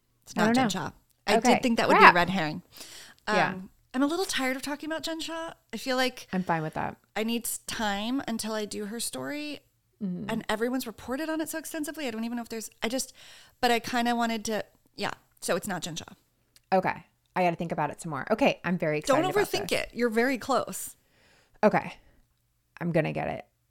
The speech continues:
Speaker 2: I don't have it yet.
Speaker 1: Really?
Speaker 2: I sometimes have to sit and, like, look at the clues
Speaker 1: You'll
Speaker 2: and, like,
Speaker 1: text me in
Speaker 2: not
Speaker 1: forty-five
Speaker 2: think so.
Speaker 1: minutes.
Speaker 2: Yeah,
Speaker 1: Yeah.
Speaker 2: yeah. Yeah, it'll be fine.
Speaker 1: Um, so yeah, so I'm excited to, to dive into that, and we'll be back to do that episode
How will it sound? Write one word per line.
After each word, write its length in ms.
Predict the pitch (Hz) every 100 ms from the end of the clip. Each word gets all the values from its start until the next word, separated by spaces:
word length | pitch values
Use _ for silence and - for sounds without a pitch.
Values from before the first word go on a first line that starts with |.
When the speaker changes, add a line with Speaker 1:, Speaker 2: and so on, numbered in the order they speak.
| _ -
Speaker 2:
I 60 |
don't 240 | 127 160 160
have 240 | 160 147
it 120 | 147
yet. 240 | - - -
Speaker 1:
Really? 280 | 262 427 571 -
Speaker 2:
I 140 | 202
sometimes 340 | 220 311 440 427
have 120 | 480
to 120 | 392
sit 340 | - - 233 -
and, 180 | 202 190
like, 260 | 175 - -
look 280 | 185 190 190
at 80 | 185
the 80 |
clues 420 | 180 - 170 160 247
Speaker 1:
You'll 140 | 311
Speaker 2:
and, 60 | -
like, 40 |
Speaker 1:
text 180 | 226 -
me 120 | 185
in 60 | 156
Speaker 2:
not 80 | 151
Speaker 1:
forty-five 320 | - 156 139
Speaker 2:
think 100 | -
so. 40 |
Speaker 1:
minutes. 180 | 143 - -
Speaker 2:
Yeah, 160 | 226
Speaker 1:
Yeah. 60 | 185
Speaker 2:
yeah. 220 | 160 185 214 -
Yeah, 140 | 196 165
it'll 60 | 170
be 80 | 165
fine. 200 | 170 165 - _ _ _
Speaker 1:
Um, 500 | 269 254 233 226 226 - _ -
so 180 | - 277
yeah, 280 | 247 320
so 140 | 277 226
I'm 100 | 220
excited 400 | - 262 254 254
to, 220 | 233 233
to 220 | 202 226 202 -
dive 300 | 226 220 247
into 200 | 269 247
that, 260 | 208 208 262
and 100 | 233
we'll 120 | 220
be 120 | 220
back 400 | 214 214 226 - -
to 320 | - 240 226
do 200 | 220 214
that 200 | 202 202
episode 480 | 196 202 220 214